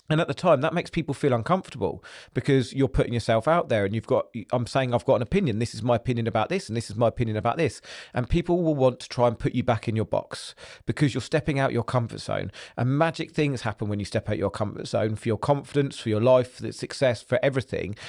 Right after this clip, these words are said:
But it's very, people are very quick to try and put you in that box. You know, we've seen it in the national news where,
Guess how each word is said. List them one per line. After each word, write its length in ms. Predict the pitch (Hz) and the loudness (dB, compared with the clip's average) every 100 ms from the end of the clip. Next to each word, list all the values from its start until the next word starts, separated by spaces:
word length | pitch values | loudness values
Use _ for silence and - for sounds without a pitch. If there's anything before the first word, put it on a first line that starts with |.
| - - | -16 0
But 180 | 131 127 | 2 2
it's 100 | 123 | 2
very, 240 | - 151 | 4 4
people 400 | 151 - 170 156 | 2 -2 -2 2
are 40 | 123 | 0
very 340 | 110 143 143 | 4 4 4
quick 340 | - - 147 - | 0 -2 -2 -2
to 60 | |
try 220 | - 123 | -4 0
and 140 | 117 - | 0 2
put 200 | - - | -2 2
you 100 | 120 | 2
in 120 | 110 | 2
that 180 | 107 - | 0 -2
box. 400 | 90 - - - - - | -4 -4 -8 -14 -18 -10
You 80 | - | -2
know, 80 | 120 | 2
we've 140 | 120 | 2
seen 280 | 120 - 139 | 0 0 2
it 140 | 123 - | 2 2
in 120 | 113 | 2
the 60 | |
national 420 | 117 120 - 120 117 | 2 0 0 2 4
news 380 | 123 131 123 | 4 6 4
where, 280 | 95 110 107 | 4 4 4